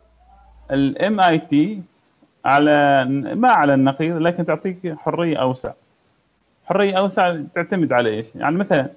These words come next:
ال إم آي تي إحنا سوينا نفس الشيء لما كنا اشتغلنا في نفس الدعم اللغة السكريبا، س-،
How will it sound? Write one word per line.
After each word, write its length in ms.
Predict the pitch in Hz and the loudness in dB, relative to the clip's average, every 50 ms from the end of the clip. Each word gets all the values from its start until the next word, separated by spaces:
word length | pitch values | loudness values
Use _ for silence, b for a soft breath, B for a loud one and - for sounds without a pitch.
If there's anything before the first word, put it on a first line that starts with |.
| _ _ _ _ _ _ _ _ _ | _ _ _ _ _ _ _ _ _
ال 100 | 131 123 | -6 -4
إم 160 | 170 190 202 196 | -2 0 2 2
آي 120 | 180 165 | 2 0
تي 200 | - - 185 190 | 0 -2 -2 -2
إحنا 340 | 175 - 185 170 160 147 151 | -2 -2 -2 0 0 0 0
سوينا 440 | - 170 160 170 180 185 160 131 135 | 0 0 0 0 -2 -4 -6 -4 -2
نفس 300 | 151 180 196 196 - 180 | -2 -2 -2 -4 -6 -10
الشيء 480 | 165 - - 160 147 147 139 131 123 127 | -10 -6 -4 -2 0 0 -2 -2 -2 -2
لما 180 | 135 131 135 | 0 0 0
كنا 200 | 135 - 156 147 | 0 0 0 -2
اشتغلنا 420 | 147 147 - 135 127 143 147 147 147 | -2 -2 -2 -2 0 2 2 0 0
في 140 | - 139 | 0 -2
نفس 300 | 127 135 151 - - - | -2 -2 -2 -4 -8 -10
الدعم 280 | 131 110 117 131 127 127 | -6 -2 -2 -2 -2 -2
اللغة 280 | 123 117 120 117 117 110 | -2 -2 -2 -2 -2 -2
السكريبا، 640 | 104 - - 123 - - - 131 139 147 165 185 | -4 -6 -10 -12 -14 -10 -6 -6 -4 -2 -2 -4
س-، 180 | 185 - - | -6 -6 -10